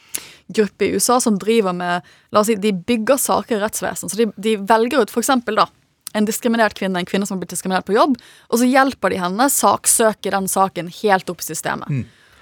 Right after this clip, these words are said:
Speaker 1: Og Ruth Bader Ginsburg greide det kunststykket på syttitallet, de ti årene da, så greide hun å anke inn hele seks diskrimineringssaker til amerikansk høyesterett, og hun vant fem av de.
Speaker 2: Mm.
Speaker 1: Og for å sette det litt, litt i perspektiv da,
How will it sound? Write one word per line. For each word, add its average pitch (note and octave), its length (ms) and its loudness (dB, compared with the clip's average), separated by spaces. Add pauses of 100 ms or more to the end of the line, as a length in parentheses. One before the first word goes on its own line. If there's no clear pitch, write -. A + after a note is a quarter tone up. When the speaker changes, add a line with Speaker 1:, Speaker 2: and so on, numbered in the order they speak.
(180)
Speaker 1:
Og B3 140 4
Ruth F#4+ 240 2
Bader B3 420 2
Ginsburg G3+ 540 0 (640)
greide B3 320 4
det B3 160 2
kunststykket C#4 720 0
på - 100 -10
syttitallet, A#3+ 680 -4
de A3+ 100 -4
ti A#3 300 -8
årene F#3+ 180 -2
da, A#3+ 120 0 (440)
så C#4+ 160 -2
greide A#3 320 4
hun B3+ 140 4
å - 80 -8
anke G#3 320 -6
inn A3 80 -4
hele G#3+ 300 -4 (100)
seks - 640 -6
diskrimineringssaker G3+ 1000 -2
til G3 160 -4
amerikansk F3+ 420 -6
høyesterett, G3+ 400 -2
og G#3 140 -4
hun G3 60 -2
vant G3+ 200 -2
fem G3 240 -6
av - 80 -10
de. - 80 -18 (140)
Speaker 2:
Mm. D3+ 140 0 (340)
Speaker 1:
Og A#3 80 -4
for C#4 80 -2
å - 60 -4
sette D#4 340 -4
det D4 80 4
litt, C#4+ 160 -10
litt B3+ 260 -6
i A#3+ 80 -2
perspektiv A#3+ 560 -6
da, G#3+ 120 2